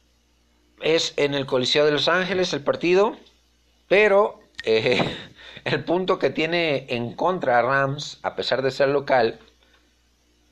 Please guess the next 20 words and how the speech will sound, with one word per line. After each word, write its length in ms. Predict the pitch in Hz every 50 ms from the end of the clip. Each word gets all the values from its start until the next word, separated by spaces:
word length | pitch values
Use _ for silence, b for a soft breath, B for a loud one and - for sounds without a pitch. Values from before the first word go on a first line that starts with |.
| _ _ _ _ _ _ _ _
es 160 | - 139 139
que 140 | - 185 165
Russell 320 | 160 185 185 185 196 190
Wilson 420 | 180 170 190 196 190 190 196 196 190
es 140 | 185 185
de 100 | 175 190
esos 460 | 185 175 196 196 180 - - - _ _
quarterbacks 560 | - 170 175 190 185 180 190 190 190 185 -
que 140 | - 175 160
les 180 | 143 139 127 135
gustan 340 | 170 220 220 220 247 226
los 140 | 196 170 -
horarios 380 | 160 147 147 147 147 151 139 143
estelares, 760 | 135 139 - 143 123 123 117 107 98 87 78 - - - - _ _ _ _ _ _ _ _ _ _ _ _ _ _ _ _ _ _ _ _ _ _ _
que 580 | - 139 127 127 127 127 127 127 127 127 127 B B B B B B B B B B B
su 200 | - - 165 156
promedio 420 | 160 165 156 160 180 180 190 208 190
ganador 400 | 185 180 165 165 160 175 180 180
en, 280 | 175 165 156 143 -
en 400 | - 127 120 117 123 120 117 107